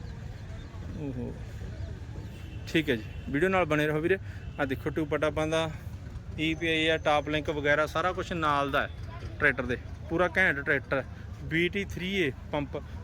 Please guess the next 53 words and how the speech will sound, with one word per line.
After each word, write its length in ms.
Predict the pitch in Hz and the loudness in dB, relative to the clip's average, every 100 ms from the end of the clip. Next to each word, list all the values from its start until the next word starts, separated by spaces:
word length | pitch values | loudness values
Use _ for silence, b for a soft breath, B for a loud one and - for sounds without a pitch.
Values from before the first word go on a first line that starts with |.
| - | -2
ਜਿਹੜਾ 200 | 151 180 | 2 4
ਇਹ 220 | 190 170 | 4 2
ਸਪੈਸ਼ਲ 460 | - - 165 151 170 | 0 0 0 2 2
ਆਇਆ 100 | 143 | 2
ਸੀ 120 | 170 | 2
ਦੋ 180 | 151 151 | 2 2
ਹਜ਼ਾਰ 260 | 147 165 151 | 4 4 2
ਚੌਦਾਂ 320 | 160 147 151 | 2 0 2
ਦੇ 120 | 147 | 2
ਵਿੱਚ, 220 | 151 147 202 | 2 0 -2
ਅੱਸੀ 300 | 170 - 185 | -2 0 0
ਪੈਸਿਆਂ 260 | 170 170 | 0 0
ਵਾਂਗੂ 200 | 160 160 | 0 0
ਟਾਇਰ 280 | 151 143 135 | 2 2 4
ਪਏ 220 | 151 156 | 2 2
ਨੇ। 100 | 180 - B B - | 2 -4 B B 2
ਟਰੈਕਟਰ 200 | 160 165 | 4 2
ਦੀ 80 | |
ਕੰਡੀਸ਼ਨ 320 | 165 160 156 143 | 0 0 0 0
ਦੇਖ 100 | 123 | 0
ਲਓ, 140 | 143 | 0
ਮਰਾੜਾ 320 | 147 147 147 | 4 4 4
ਮਰੂੜਾਂ 280 | 151 151 156 | 2 2 2
ਦੀ, 100 | 165 | 0
ਪੂਰਾ 280 | - 175 170 | 0 2 2
ਸਾਫ਼ 360 | - 151 151 | 4 2 2
ਸੁਥਰਾ 260 | - - 160 | 0 0 0
ਟਰੈਕਟਰ 280 | 151 143 143 | 0 0 0
ਹੈ 60 | |
ਵੀਰੇ। 220 | 135 151 180 B B B | 0 0 -2 B B B
ਸੱਠ 300 | - 170 - | 2 2 2
ਪਚਵੰਜਾ, 460 | 156 165 160 160 175 | 0 -2 -2 0 0
ਦੋ 220 | 156 170 | 0 0
ਹਜ਼ਾਰ 200 | 170 170 | 2 2
ਚੌਦਾਂ 300 | 160 151 165 | 0 -2 0
ਮਾਡਲ 220 | 156 151 | 0 2
ਹੈ, 60 | 175 | 2
ਡੈਕ 240 | 156 151 | 0 -2
ਡੁੱਕ 200 | 160 151 | -2 -2
ਟਰੈਕਟਰ 240 | 160 151 147 | -2 -2 0
'ਤੇ 100 | 196 | 0
ਲੱਗਿਆ 260 | 208 165 | 2 2
ਹੋਇਆ। 140 | 127 110 - - - B B B | 2 0 -6 -12 -12 B B B
ਛਤਰੀ 320 | - 165 175 160 | 0 0 2 0
ਛੁਤਰੀ 260 | 165 175 | 0 -2
ਨਾਲ 320 | 170 151 147 151 | 0 0 0 2
ਦੀ 140 | 175 | 2
ਹੈ, 80 | 180 | 2
ਟਰੈਕਟਰ 240 | 170 165 | 0 -2
ਦੀ 120 | 175 | -2
ਹਾਲਤ 300 | 147 151 139 | 2 2 0
ਵੇਖ 120 | 127 110 | -2 -6
ਲਓ, 180 | - | -10